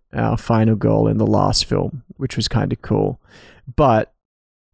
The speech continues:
as forward-thinking as she was, she kept coming up, she kept being confronted with the obstacles of prick guys that said <laughs> demeaning lines that we all laughed at, <laughs> which was just insane.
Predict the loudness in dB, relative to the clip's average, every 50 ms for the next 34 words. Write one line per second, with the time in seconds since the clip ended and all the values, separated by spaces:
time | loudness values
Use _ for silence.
0 | _ _ _ -2 0 0 0 0 2 2 4 4 4 2 0 _ -2 -2 0 0
1 | 2 2 4 4 4 2 2 0 0 2 4 4 4 4 4 2 0 -2 -4 -4
2 | -2 0 2 2 2 2 0 _ _ _ _ _ _ -2 -2 -2 -2 0 0 2
3 | 2 2 2 0 -2 -4 _ _ _ -20 -20 -20 -20 -10 -4 -2 0 2 2 2
4 | 2 0 0 -2 0 2 2 4 4 2 0 0 0 2 2 4 4 2 2 0
5 | -4 _ _ _ _ 0 0 0 2 4 4 4 4 4 2 0 0 0 2 2
6 | 2 2 4 4 2 2 0 -2 -4 -12 -18 _ _ _ _ -10 -4 0 2 2
7 | 0 0 -4 -8 -4 0 0 2 2 2 2 2 0 -2 -4 -8 -10 _ -8 -6
8 | -6 -6 -6 _ _ _ -8 -2 0 0 0 0 -2 -6 -16 _ _ _ _ _
9 | -12 -10 -10 -12 -14 _ _ _ -2 0 2 4 4 4 4 4 2 2 2 2
10 | 2 4 2 4 4 4 4 4 4 4 4 4 2 2 0 0 -2 -4 -4 -4
11 | -6 _ -20 -20 -20 -20 -18 -10 -6 -4 -2 0 0 0 0 0 2 2 2 2
12 | 2 2 0 2 2 2 4 4 4 2 2 2 2 4 4 4 4 2 0 -2